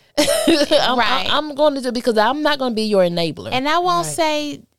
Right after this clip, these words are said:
Speaker 2: and some, okay, so some women are dumb and some women don't know better. So I'ma school you.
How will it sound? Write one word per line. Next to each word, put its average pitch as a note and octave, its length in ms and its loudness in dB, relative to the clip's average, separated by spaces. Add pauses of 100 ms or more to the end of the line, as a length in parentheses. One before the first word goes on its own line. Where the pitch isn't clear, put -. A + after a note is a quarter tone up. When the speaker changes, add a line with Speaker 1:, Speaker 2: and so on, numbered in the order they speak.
(120)
Speaker 2:
and A3+ 140 -6
some, D4 340 -4
okay, A#3 240 -4
so G#3 120 -10
some C4+ 300 -4
women D4+ 260 -4
are A3+ 140 -4
dumb G#3+ 560 -6
and G3 160 -8
some A3+ 380 -6
women G#3 360 -6
don't F#3 300 -6
know F3+ 220 -6
better. D#3 460 -12 (760)
So F3 680 -4 (760)
I'ma F#3+ 180 -6
school A3 480 -8
you. - 200 -16